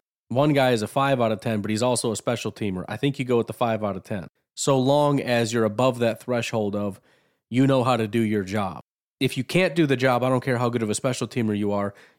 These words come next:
you don't make the cut. You have to be able to do the job totally and completely. That's sort of been my note about running back as well. Again, Goodson, I think, has been the best running back in camp outside of the top two. But I don't know if he understands the offense.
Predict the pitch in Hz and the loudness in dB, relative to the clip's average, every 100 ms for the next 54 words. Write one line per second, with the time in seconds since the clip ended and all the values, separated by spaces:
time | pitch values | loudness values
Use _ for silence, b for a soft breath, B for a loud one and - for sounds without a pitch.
0 | - 123 131 120 113 113 104 - 95 - | -2 2 2 2 0 -4 -6 -6 -6 -6
1 | - _ _ _ 104 - 147 147 - 147 | -18 _ _ _ -8 -2 0 0 0 2
2 | 147 135 127 131 127 120 120 - 131 127 | 2 2 0 0 2 2 0 0 0 2
3 | 127 117 127 139 113 98 104 107 117 110 | 0 0 -2 -2 -2 -2 -4 -4 -4 0
4 | 113 110 113 120 110 110 104 123 117 107 | 0 0 2 0 0 -2 0 -2 0 0
5 | 107 101 104 120 90 - _ _ _ - | -2 -4 -4 -4 -4 -12 _ _ _ -4
6 | 117 113 95 131 139 - 120 110 113 107 | 0 0 2 0 2 2 2 0 -4 -2
7 | 127 113 107 113 104 98 117 - - 107 | 0 0 0 0 0 0 0 0 -6 -2
8 | 120 120 110 107 101 95 - 143 117 104 | 0 0 0 -2 -2 -6 -4 -2 -2 -6
9 | - 127 113 123 110 104 - 110 104 - | -6 -2 0 0 0 -2 -4 -4 -4 -4
10 | 127 80 - _ - 120 127 131 127 127 | -4 -4 -12 _ 0 4 4 4 2 2
11 | 117 123 110 107 127 110 101 107 139 - | 2 2 0 0 0 0 0 2 2 2
12 | 160 160 - | 0 -2 -8